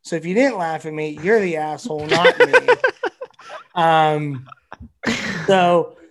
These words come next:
Speaker 1: I'm doing a show at this hotel, uh, and, uh, I'm getting to the end of my set. I'm bringing up my cancer situation, and some girl fucking hammered is like,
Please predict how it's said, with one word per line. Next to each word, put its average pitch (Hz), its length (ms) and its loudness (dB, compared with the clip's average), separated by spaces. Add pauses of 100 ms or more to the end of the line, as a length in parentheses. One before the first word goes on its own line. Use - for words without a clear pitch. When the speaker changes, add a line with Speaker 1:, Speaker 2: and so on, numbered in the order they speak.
(140)
Speaker 1:
I'm 180 140 2
doing 269 220 4
a - 40 4
show 208 240 4
at 185 80 2
this 185 280 0
hotel, 160 680 0 (100)
uh, - 40 -6 (300)
and, 147 440 0
uh, 143 380 2 (600)
I'm 165 360 0
getting 196 300 4
to - 80 -8
the 208 120 -2
end 175 160 2
of 175 60 2
my 165 120 4
set. 233 380 2
I'm 165 100 -4
bringing 170 280 -2
up 160 60 -8
my 156 120 -6
cancer 175 400 -6
situation, 147 840 -8 (680)
and 156 200 -2
some 196 340 -2
girl 175 340 2
fucking 165 640 -4
hammered 151 880 -4
is 135 140 -14
like, 131 180 -14